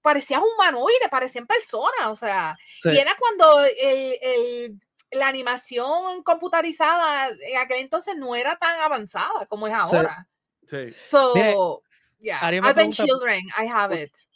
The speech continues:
Speaker 2: por qué el Avatar puede controlar todos los eventos? Porque ese es el rol del Avatar, controlar todos los elementos y poder master todos los elementos para mantener un balance.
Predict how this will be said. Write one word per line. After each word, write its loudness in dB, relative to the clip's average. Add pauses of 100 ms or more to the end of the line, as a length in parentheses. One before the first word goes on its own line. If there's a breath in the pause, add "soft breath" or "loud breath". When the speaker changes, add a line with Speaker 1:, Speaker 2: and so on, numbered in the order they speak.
Speaker 2:
por -4
qué -6
el 0
Avatar 0
puede 0
controlar -2
todos -2
los 2
eventos? -2
Porque -2
ese -2
es 2
el 0
rol 0
del -2
Avatar, -2
controlar -2
todos 0
los 0
elementos -2
y -2
poder 0
master -2
todos 0
los -4
elementos -2
para 0
mantener -4
un -6
balance. -4